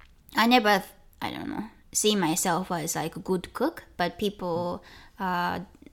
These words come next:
do enjoy what I cook or what I bake. So, I don't know, naturally, I'm like, "Oh,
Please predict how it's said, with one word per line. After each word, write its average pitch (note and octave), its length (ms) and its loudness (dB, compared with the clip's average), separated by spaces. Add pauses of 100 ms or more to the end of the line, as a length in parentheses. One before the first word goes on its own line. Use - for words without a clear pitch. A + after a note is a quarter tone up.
(360)
do G#3 220 4
enjoy F#3 580 0
what F3 160 -2
I D3+ 140 -2
cook B3+ 420 6
or F#3 100 -2
what E3+ 140 -4
I G2+ 140 -4
bake. C#4 520 2 (640)
So, G#3 520 0
I G#3 120 2
don't A#3 140 4
know, G#3 80 2
naturally, G3 720 0
I'm E3+ 240 -4
like, F#3 240 -6
"Oh, C4+ 240 -4